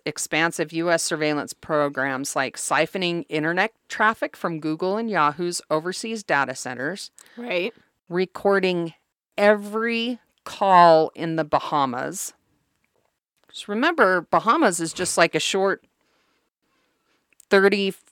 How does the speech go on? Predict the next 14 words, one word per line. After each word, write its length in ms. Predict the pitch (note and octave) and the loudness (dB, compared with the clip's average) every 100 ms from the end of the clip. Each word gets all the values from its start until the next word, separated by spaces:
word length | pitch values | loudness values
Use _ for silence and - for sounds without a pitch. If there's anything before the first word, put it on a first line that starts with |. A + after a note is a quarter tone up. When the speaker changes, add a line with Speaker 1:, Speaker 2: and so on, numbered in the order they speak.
| _ _ - | _ _ -2
Speaker 1:
forty-five 420 | F#3+ G3 G3+ G3 | 0 2 4 4
minute 200 | F#3+ D3+ | 4 0
flight 340 | - F3+ A3 | 2 4 4
from 480 | - E3 D3+ D3+ D3 _ _ _ _ | 0 -4 -4 -6 -8 _ _ _ _
Florida. 460 | - F#3+ G3 D3+ - _ _ - | -4 0 4 4 2 _ _ -10
Speaker 2:
Hmm. 560 | G#3+ G#3+ G#3+ G3+ F#3+ G3 - | -6 -4 -4 -6 -8 -14 -12
Speaker 1:
Mm-hmm. 300 | D#3+ D#3+ G3 B3+ _ _ _ _ - _ _ _ _ | -12 -10 -10 -12 _ _ _ _ -20 _ _ _ _
But 120 | - | -8
technically 520 | - G3 - D#3+ D#3+ D3+ | 0 0 0 -4 0 2
not 260 | D#3 D#3+ | 2 2
the 80 | D3+ | -2
U 180 | D#3 E3+ | 0 4
S, 320 | F#3+ C#3+ - | 6 6 0
but 240 | - B2+ | -4 -4